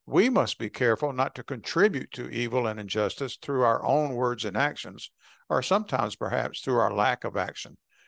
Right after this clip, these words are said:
Give us discernment, Lord, for how to live both lovingly and justly.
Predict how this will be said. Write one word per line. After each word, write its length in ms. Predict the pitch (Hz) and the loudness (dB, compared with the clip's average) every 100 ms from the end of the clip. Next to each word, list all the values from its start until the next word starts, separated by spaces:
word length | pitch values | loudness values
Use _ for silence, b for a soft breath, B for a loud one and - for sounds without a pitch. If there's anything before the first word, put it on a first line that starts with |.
| b b _ | b b _
Give 180 | 165 185 | 2 4
us 140 | 185 | 2
discernment, 640 | - 120 - 165 147 123 - | 0 -2 0 0 0 -4 -2
Lord, 320 | 107 110 135 | 2 2 2
for 160 | - 117 | -2 0
how 160 | 156 | 2
to 80 | 147 | 2
live 400 | 135 131 117 98 | 4 4 4 4
both 260 | 120 113 - | 0 -2 -2
lovingly 600 | 120 135 151 147 147 143 | 2 2 0 -4 -8 -8
and 320 | 117 123 117 | -4 -4 -2
justly. 580 | 101 98 92 - 82 76 | -2 0 0 0 -4 -10